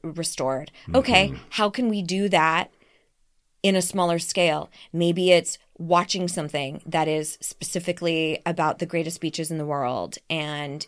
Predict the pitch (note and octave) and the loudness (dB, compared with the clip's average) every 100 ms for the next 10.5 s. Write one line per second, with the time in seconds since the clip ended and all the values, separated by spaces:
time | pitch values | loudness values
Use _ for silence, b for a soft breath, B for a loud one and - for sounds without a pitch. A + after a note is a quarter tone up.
0 | E3 F3 E3 D#3 D#3+ D3+ C#3+ D3 - B | -6 -4 -4 -4 -2 0 -2 -4 -12 B
1 | B B B - - E3+ E3+ E3 D3 D3 | B B B -20 -14 -4 -4 -2 -6 -6
2 | D3+ D#3 C#3+ - - _ _ _ _ - | -6 -8 -6 -6 -8 _ _ _ _ -20
3 | _ _ - E3+ D3 - G3 E3 D#3 - | _ _ -6 -4 -2 -2 0 2 2 0
4 | D#3 D3 - - A#2 G2+ - B B B | -4 -4 -6 -2 0 0 -4 B B B
5 | E3+ E3 E3 E3 D#3 E3 F#3 F3 F3 E3+ | -2 -2 0 0 -2 -2 0 0 0 0
6 | E3 D#3+ E3 - F3+ E3+ F3 E3+ C#3 C#3 | 0 0 -2 -2 -2 0 0 0 -2 -6
7 | - E3 E3 D#3+ D#3 C#3 C#3+ E3+ E3 D#3+ | -4 -4 -2 -2 -2 -4 -6 -4 -4 -2
8 | E3 D#3+ D#3+ D#3 D3 C#3+ - D#3+ D#3 - | -4 -4 -2 0 0 -2 -4 -6 -6 -6
9 | C#3+ C3+ B2 B2+ C#3+ D#3 D#3+ E3 D#3 - | -4 -4 -4 -6 -6 -6 -4 -4 -6 -8
10 | A#2 - G#2+ A2 | -10 -10 -8 -10